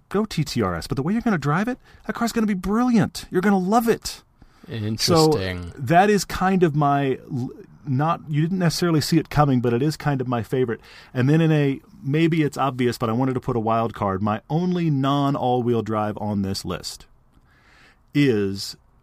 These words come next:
Speaker 1: wild card of the B M W M two.
Speaker 2: That's up there.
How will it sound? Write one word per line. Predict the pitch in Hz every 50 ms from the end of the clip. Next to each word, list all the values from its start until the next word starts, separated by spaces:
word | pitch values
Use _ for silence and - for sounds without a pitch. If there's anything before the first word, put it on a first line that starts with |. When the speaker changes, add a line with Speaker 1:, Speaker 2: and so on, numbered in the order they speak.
| _ _ _ -
Speaker 1:
wild | 120 120 127 131 135 127 110
card | - - 113 104 101 101 - -
of | 104 92
the | 101 87
B | 85 98 117 135
M | 143 147 143
W | 135 123 110 110 110 113 - -
M | 104 95 98 98 95
two. | - - - 92 78 - - - - _ _ _ _ _ _ _ _ _ _ _ _ _ - - - - - _ _ _ _ _ - -
Speaker 2:
That's | 110 - - 160
up | 160 - -
there. | 160 151 156 147 -